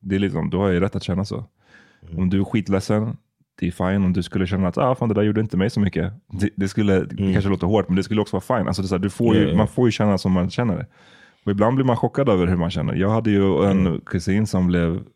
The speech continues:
Speaker 2: Ja.
Speaker 1: mördad för ett par år sedan. Och vi umgick, hade ju kontakt när vi var barn, mycket. Han var ju liksom, vadå, åtta,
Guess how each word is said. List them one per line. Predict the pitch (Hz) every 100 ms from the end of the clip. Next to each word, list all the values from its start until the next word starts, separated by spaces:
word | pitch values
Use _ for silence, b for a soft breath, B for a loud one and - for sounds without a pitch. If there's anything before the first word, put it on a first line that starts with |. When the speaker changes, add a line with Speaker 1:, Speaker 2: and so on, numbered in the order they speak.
| _ _ -
Speaker 2:
Ja. | 85
Speaker 1:
mördad | 92 90 92
för | 92
ett | 92
par | 98
år | 95
sedan. | 92 101 117 b b b b b b _ _
Och | 104 -
vi | 101 120 123 120 113 110 101 64
umgick, | - 104 95 90
hade | 92 92
ju |
kontakt | 87 82 87 90
när | 90
vi | 85
var | 80
barn, | 87 120 135 143 147 _ _
mycket. | 107 - 110 127 147
Han | 104 101
var |
ju | 98 92
liksom, | 92 90 82
vadå, | 90 69 - 92 -
åtta, | 90 - 85 85